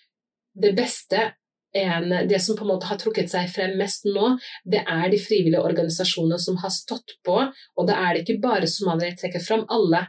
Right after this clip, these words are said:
en, andre nasjonaliteter som har stått på uten å fått fem flate øre for den jobben, og prøvd å berge liv, faktisk. Så det å på en måte, en,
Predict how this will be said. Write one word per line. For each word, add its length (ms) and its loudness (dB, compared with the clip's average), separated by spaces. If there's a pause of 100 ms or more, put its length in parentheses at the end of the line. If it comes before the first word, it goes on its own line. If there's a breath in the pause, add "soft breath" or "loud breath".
(160)
en, 240 -2
andre 320 2
nasjonaliteter 800 -2 (240 loud breath)
som 160 2
har 80 2
stått 400 -4
på 140 0 (340)
uten 480 0
å 160 -2
fått 300 -8
fem 180 -2
flate 480 0
øre 240 2
for 160 -4
den 140 0
jobben, 320 0 (420 loud breath)
og 160 0
prøvd 240 0
å 140 0
berge 340 2
liv, 240 2
faktisk. 540 -2 (340 soft breath)
Så 240 2 (320)
det 80 6
å 160 0
på 80 0
en 80 2
måte, 300 0 (500 soft breath)
en, 300 2